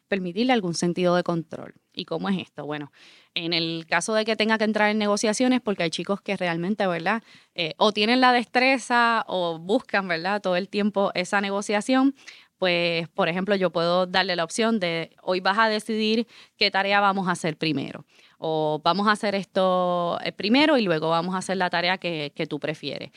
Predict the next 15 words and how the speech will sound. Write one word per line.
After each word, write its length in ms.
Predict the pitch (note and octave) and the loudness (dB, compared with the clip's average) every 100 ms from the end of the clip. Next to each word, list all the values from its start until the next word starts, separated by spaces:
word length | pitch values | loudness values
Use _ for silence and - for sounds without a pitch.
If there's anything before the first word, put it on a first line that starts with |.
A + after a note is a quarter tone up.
| - | -14
Y 120 | - A#3+ | -2 2
voy 160 | B3 | 2
negociando 640 | C4+ B3+ B3 A#3 A3+ G3+ E3+ | 2 0 0 -2 -2 -2 -4
un 100 | F3+ | -2
poco, 320 | G3 F#3+ E3+ | -2 0 -2
¿verdad? 240 | E3 F3+ | 0 -2
Y 60 | E3+ | -2
hasta 240 | D#3+ D#3+ | -6 -8
cierto 360 | - D#3 E3+ F3 | -8 -6 -6 -6
punto 380 | F#3+ F#3 D#3+ - _ - | -8 -8 -10 -12 _ -8
dándole 360 | E3+ E3+ F3 | -8 -6 -4
algún 220 | E3+ E3+ F3 | -4 -6 -8
sentido 420 | F3 E3+ E3+ D#3+ | -8 -6 -2 -2
de 120 | E3 | -2
control 460 | E3+ E3+ F3+ F3+ | -4 -2 0 0